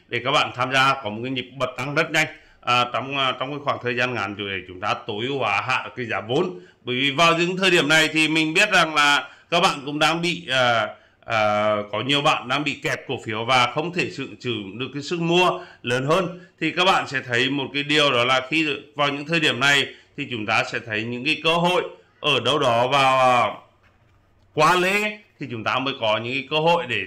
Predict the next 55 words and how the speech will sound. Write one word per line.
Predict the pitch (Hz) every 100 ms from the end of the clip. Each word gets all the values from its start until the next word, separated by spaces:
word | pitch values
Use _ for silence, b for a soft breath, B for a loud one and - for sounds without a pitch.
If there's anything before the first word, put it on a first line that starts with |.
| -
thị | 110
trường | 143 135 135
quay | 131
trở | 127
lại | 113 113 -
tăng. | 131 139 B B
Còn | - 135
vào | 143 143
những | 147
thời | 156 156
điểm | 131 123
này | 135 131
thì | 139 135 117 - _ _ -
thị | 160 135
trường | 165 143
nó | 139
sẽ | - 143
có | 110
những | 113 131 139
phiên | 151 151
phục | 139 127
hồi | 131 123
trước, | 180 208 - B B
sau | - 147
đó | 131 127 - -
nó | 123 107
mới | 113 123
quay | 127 123
trở | 107
lại | 101 -
tăng | 117
rồi | 135 120
các | 139
bạn. | 151 - B B -
Tức | 180
là | 170 - - - -
trong | 156
vòng | 151 143
mười | 160 147
phiên | 156 160
nữa | 165 175
thì | 170 139
tương | 151 156
đương | 156 156 131
với | 120 123 123
khoảng | 151 101 101
là | 110 120 123 - B
hai | - 127
tuần | 143 160 139
nữa | 147 180 185 - _ _ _ -
thì | 131
các | 135
bạn | 151 123 120
mới, | 110 113
à, | 117